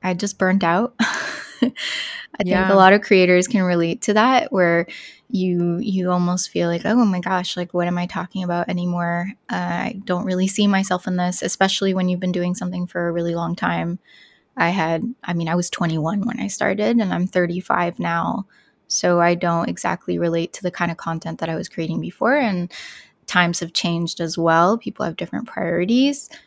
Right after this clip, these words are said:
Speaker 1: whether that comes with age or post-pandemic, all the things. <laughs>
Speaker 2: All the things, yeah.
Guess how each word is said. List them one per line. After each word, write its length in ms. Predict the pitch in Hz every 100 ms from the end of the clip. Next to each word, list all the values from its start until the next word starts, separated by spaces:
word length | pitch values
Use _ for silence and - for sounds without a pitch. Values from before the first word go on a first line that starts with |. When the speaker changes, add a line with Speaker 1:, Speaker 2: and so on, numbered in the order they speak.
| _ _ _ 220
Speaker 1:
whether 260 | 165 165
that 160 | 160 156
comes 220 | 180 170
with 120 | 175 -
age 500 | 170 170 175 180 165
or 300 | 160 156 156
post-pandemic, 1400 | - 170 165 - 165 170 160 160 165 165 170 - - - - _ _ _
all 200 | 262 147
the 120 | 147
things. 540 | - - 220 185 - -
<laughs> 100 | 202 - - _ _ _ _ _ _
Speaker 2:
All 160 | 190 185
the 120 | 185
things, 600 | 190 196 220 175 160 -
yeah. 420 | 180 214 220 160